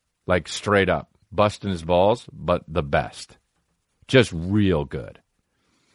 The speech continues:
And if anyone says he's not good, eat a dick. Now,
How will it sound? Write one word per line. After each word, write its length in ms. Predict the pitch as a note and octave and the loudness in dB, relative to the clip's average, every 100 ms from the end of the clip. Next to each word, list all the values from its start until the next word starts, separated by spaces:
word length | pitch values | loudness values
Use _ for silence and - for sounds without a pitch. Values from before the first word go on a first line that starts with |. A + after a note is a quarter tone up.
| _ | _
And 100 | - G2+ | -4 -4
if 80 | - | -2
anyone 560 | A#2 C3 C#3+ B2+ G2 D#2+ | 0 2 2 2 2 0
says 320 | - D#2+ C#2+ | -4 -6 -6
he's 160 | E2+ D#2 | -8 -4
not 260 | F2 F#2 - | 0 0 2
good, 260 | A2+ A2+ _ _ _ _ | 0 0 _ _ _ _
eat 160 | E2+ | -6
a 40 | D2 | -4
dick. 400 | C2 B1 - - _ _ _ | -6 -8 -10 -20 _ _ _
Now, 260 | - F2 A#1 | 0 0 0